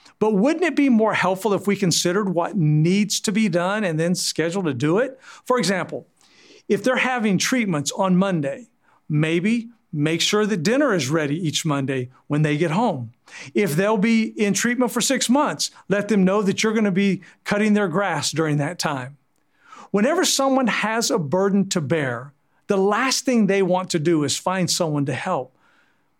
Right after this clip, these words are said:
Did you hear that? As we learn to bear the burdens of others, we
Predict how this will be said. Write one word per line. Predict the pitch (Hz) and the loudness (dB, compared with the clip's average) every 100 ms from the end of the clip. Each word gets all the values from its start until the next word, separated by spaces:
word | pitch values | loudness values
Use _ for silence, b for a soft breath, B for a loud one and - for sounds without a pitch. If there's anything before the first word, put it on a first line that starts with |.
| _ - | _ -6
Did | 143 | -2
you | 185 | 0
hear | 226 | 0
that? | 240 233 - _ _ b b b b | -2 -4 -8 _ _ b b b b
As | 208 196 | -2 0
we | 170 294 330 | 2 2 4
learn | 262 240 262 | 2 2 0
to | 240 | 0
bear | 151 185 208 233 | 0 0 0 0
the | |
burdens | 185 135 180 190 180 | -2 0 0 2 0
of | 156 | -2
others, | 151 139 135 135 | -2 0 -2 -2
we | 147 175 202 202 | -2 0 0 0